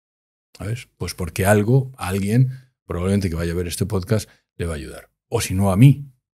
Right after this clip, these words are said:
o a vosotros, o yo qué sé, a, a vuestros dos hijos. <laughs> Nunca se sabe.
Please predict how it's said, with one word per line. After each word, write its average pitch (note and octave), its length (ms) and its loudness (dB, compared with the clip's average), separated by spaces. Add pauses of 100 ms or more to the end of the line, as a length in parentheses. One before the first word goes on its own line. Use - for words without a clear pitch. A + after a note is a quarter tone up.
(160)
o - 160 -8
a - 60 -10
vosotros, - 640 0
o - 440 -18 (600)
yo E2+ 80 -12
qué - 40 -10
sé, - 100 -4
a, E2 140 -10 (520)
a F2+ 300 -12 (200)
vuestros F#2 400 -6
dos F2+ 200 -6
hijos. - 300 -16
<laughs> - 60 -14
Nunca G3+ 500 2
se D3+ 60 6
sabe. B2+ 1120 2